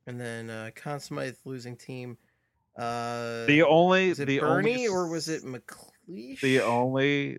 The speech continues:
Speaker 2: the only skater of the five
Speaker 1: McLeish.
Speaker 2: players. Not McLeish,
Speaker 1: Uh,
Speaker 2: Reggie.
Speaker 1: Leach. Leach.
Speaker 2: Yeah.
Speaker 1: Damn it.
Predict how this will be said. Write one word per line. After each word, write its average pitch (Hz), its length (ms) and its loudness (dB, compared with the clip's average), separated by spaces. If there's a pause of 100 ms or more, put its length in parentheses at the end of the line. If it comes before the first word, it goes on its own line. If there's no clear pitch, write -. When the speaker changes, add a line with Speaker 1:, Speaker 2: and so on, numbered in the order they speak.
Speaker 2:
the 113 160 -2
only 120 320 0
skater 90 600 0 (420)
of 101 140 0
the 101 60 0
five 95 260 4
Speaker 1:
McLeish. - 160 -2
Speaker 2:
players. 87 460 -2 (520)
Not 123 160 2
McLeish, 117 480 -2
Speaker 1:
Uh, 92 40 -8
Speaker 2:
Reggie. 127 260 4
Speaker 1:
Leach. - 440 2
Leach. 123 240 -10
Speaker 2:
Yeah. 80 220 -2 (240)
Speaker 1:
Damn - 220 -8
it. - 80 -20